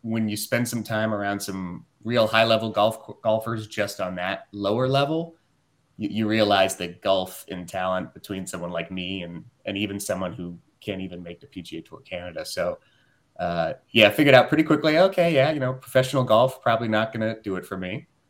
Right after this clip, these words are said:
Um, and so, so I had worked for Frank Rossi up here at Cornell in, as an undergrad, actually, just mowing the research plots, doing daily maintenance. And that was a way for me to, to work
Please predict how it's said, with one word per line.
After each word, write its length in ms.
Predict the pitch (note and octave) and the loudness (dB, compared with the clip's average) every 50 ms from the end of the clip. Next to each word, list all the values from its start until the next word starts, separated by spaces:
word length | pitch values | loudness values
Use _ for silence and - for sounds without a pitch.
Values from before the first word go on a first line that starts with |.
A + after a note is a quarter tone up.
| _ _ _ _ _ - | _ _ _ _ _ -8
Um, 480 | G2 G2 F#2+ G2 G2 F#2+ G2 G2 F#2+ - _ - - | -4 -2 0 0 0 0 -2 -6 -10 -14 _ -12 -8
and 420 | G#2 G2+ G2+ G2 G2 G2+ G2 F#2 - _ _ | -6 -4 -4 -2 -4 -4 -8 -10 -12 _ _
so, 180 | - - - - | -12 -12 -10 -4
so 160 | - C3+ C3 | 2 4 8
I 120 | A#2+ B2+ C3 | 10 10 10
had 280 | B2+ B2 A#2+ A2+ - | 10 10 8 4 0
worked 320 | D#2+ A#2 A#2 B2+ B2+ B2 - | -6 -2 0 0 0 -2 -4
for 120 | - A#2 | -6 -6
Frank 300 | - - B2 A#2 A2+ A2 | -2 0 0 0 0 2
Rossi 320 | A2+ A2 A2+ A2 - - | 2 2 2 2 0 -4
up 140 | G#2+ G#2 - | -6 -6 -4
here 100 | - A2 | -4 -6
at 100 | G#2 - | -6 -6
Cornell 480 | - - G#2+ G#2 G2+ G2+ G#2 G2+ G2+ F#2 - | -6 -6 -4 -4 -4 -4 -4 -4 -6 -6 -6
in, 320 | - G2+ G2 G2 G2 F#2 - | -8 -8 -8 -8 -8 -8 -4
as 140 | - G2+ - | -4 -4 -2
an 80 | G2+ G#2+ | 2 4
undergrad, 440 | C3 E3+ F3 B2+ G2+ G#2+ G2 G2 | 4 4 4 4 4 2 2 2
actually, 340 | G2 G2 G2+ - - - A2+ | 0 -2 -4 -4 -6 -8 -8
just 360 | G#2 - G#2+ - - - _ _ _ _ _ _ _ _ - | -8 -8 -8 -10 -10 -14 _ _ _ _ _ _ _ _ -6
mowing 380 | A2 G#2+ G#2+ A2 A2+ A2+ A2+ | 0 2 2 4 4 2 2
the 80 | G#2+ G2+ | 0 0
research 420 | G#2+ A2+ A2 - C3 B2+ - - | 0 0 -2 -2 -4 -6 -6 -4
plots, 320 | - A#2 A#2 B2+ C3+ - - | 0 0 2 2 0 -2 -6
doing 240 | - G#2+ G2 G2 | -6 -6 -6 -4
daily 240 | F#2 G2 G2 G2 G2 | -4 -4 -4 -4 -6
maintenance. 600 | F#2 F#2 G2 G2+ - B2+ C#3 D#3 E3+ - - - _ _ _ _ _ _ _ _ _ _ _ _ - | -6 -4 -6 -4 -2 -4 -4 -4 -6 -10 -12 -14 _ _ _ _ _ _ _ _ _ _ _ _ -10
And 120 | - G2 | -6 0
that 140 | G2+ G#2+ G#2+ | 2 4 4
was 100 | A2 A2 | 4 2
a 60 | A#2+ | 0
way 160 | A2+ A2+ A2+ A#2 | -2 -2 -2 -2
for 160 | A2 - A2 | -4 -4 -4
me 180 | A2 A2+ A2+ | -2 0 0
to, 200 | A2 G#2+ G2+ F#2 | 2 2 2 0
to 180 | - - - G#2+ | -2 -6 -8 -6
work 480 | G2 G2+ A2+ A#2 A#2 G#2+ - - - | -4 -2 -2 -2 -2 -4 -8 -16 -20